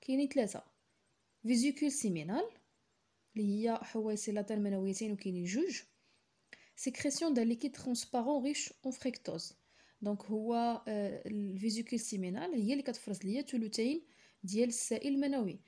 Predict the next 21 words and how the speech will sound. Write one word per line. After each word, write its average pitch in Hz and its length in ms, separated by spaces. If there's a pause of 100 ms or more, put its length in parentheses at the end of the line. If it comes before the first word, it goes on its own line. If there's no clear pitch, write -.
(240)
وهو 208 220
تيكون 226 360
غني 202 600 (300)
بسكر 254 600
الفريكتوز 233 800 (100)
اللي 214 180
كيعطيني 214 540
نشاط 247 520 (160)
الحيوانات 214 520
المنويه 190 340
وبقاؤها 226 600
يعني 202 260
حيه 196 300
الى 233 280
حين 285 220 (420)
وصولها 226 520
الى 240 180
البويضه. 214 480 (960)
غلوند 254 240
دو 208 80
كوبر، 247 460